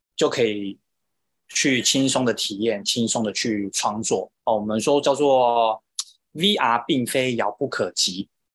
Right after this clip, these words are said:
一只手机就可以成为V R三六零创客。哦，怎么讲呢？因为其实在我们的V R体验这件事情啊，它其实是有两大派啦。一大派是那种高互动、高沉浸感的，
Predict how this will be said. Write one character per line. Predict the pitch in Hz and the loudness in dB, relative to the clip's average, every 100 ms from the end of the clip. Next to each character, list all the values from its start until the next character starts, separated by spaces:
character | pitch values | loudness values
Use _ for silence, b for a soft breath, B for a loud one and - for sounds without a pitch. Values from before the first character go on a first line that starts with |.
| _ - - _ _ | _ -18 -18 _ _
一 | 175 | -2
只 | - 170 | 2 2
手 | 165 107 104 | 4 0 -2
机 | 98 117 | -2 -2
就 | 113 117 | 0 -2
可 | - 98 | -2 -8
以 | 98 95 95 | -8 -10 -10
成 | - - 101 | -8 -4 -2
为 | 101 98 | -2 -2
V | 123 127 | -2 0
R | 95 | 2
三 | 95 - 107 | 0 0 0
六 | 117 | 2
零 | 104 95 | 0 -2
创 | - - 117 - | -4 -2 -4 -4
客。 | 123 92 _ _ _ _ _ - | -4 -4 _ _ _ _ _ -12
哦， | 110 | -6
怎 | 143 | 0
么 | 160 175 | 0 0
讲 | - 123 123 | 0 0 2
呢？ | 147 160 | 0 0
因 | 196 220 | 2 2
为 | 220 190 | 2 0
其 | - 160 | -2 -2
实 | 151 160 160 | 0 0 0
在 | 165 196 | 0 0
我 | 143 | 2
们 | 117 107 | 0 -2
的 | 110 107 | -4 -4
V | 160 170 | -4 -2
R | 113 | -2
体 | 110 - 107 | -2 -4 -2
验 | 117 120 | 0 0
这 | 120 | 0
件 | 117 110 | 0 -2
事 | - | -2
情 | 113 - 95 | 0 -2 -2
啊， | 92 90 | -6 -2
它 | 131 | -2
其 | - 110 | -2 0
实 | |
是 | 110 123 | 0 0
有 | 110 | 0
两 | 113 - | 0 -2
大 | 120 101 | 0 0
派 | - - 98 | 0 -2 -2
啦。 | - - _ B B B | -4 -10 _ B B B
一 | - | -4
大 | 151 185 | 0 0
派 | 185 190 | 2 0
是 | 175 180 | 2 2
那 | 165 | 0
种 | 107 104 - | 0 -6 -2
高 | 147 147 | 2 2
互 | - 151 | 0 -6
动、 | 117 127 110 - | -2 -4 -4 -4
高 | 127 135 | -2 0
沉 | 131 110 | -2 -6
浸 | 104 135 107 | -4 -2 -2
感 | 127 - | -4 -8
的， | - - | -8 -10